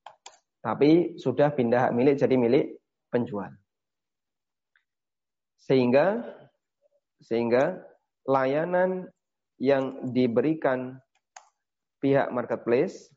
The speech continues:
untuk konsumen bukan termasuk manfaat karena transaksi utang.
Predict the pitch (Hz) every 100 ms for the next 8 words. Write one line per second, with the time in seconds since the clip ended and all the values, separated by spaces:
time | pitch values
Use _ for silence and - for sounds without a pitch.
0 | _ _ _ _ _ _ _ 139 135 131
1 | 143 - - - 127 123 120 - 117 110
2 | 131 180 185 - _ _ _ _ _ 123
3 | 120 - 143 165 185 123 - _ _ 127
4 | 127 120 110 - 147 - - _ _ _
5 | _ - 123 123 113 113 120 - - 139
6 | 151 - _ _ - 120 120 120 127 139
7 | - - 127 120 120 117 - - 127 120
8 | - 135 165 156 107 104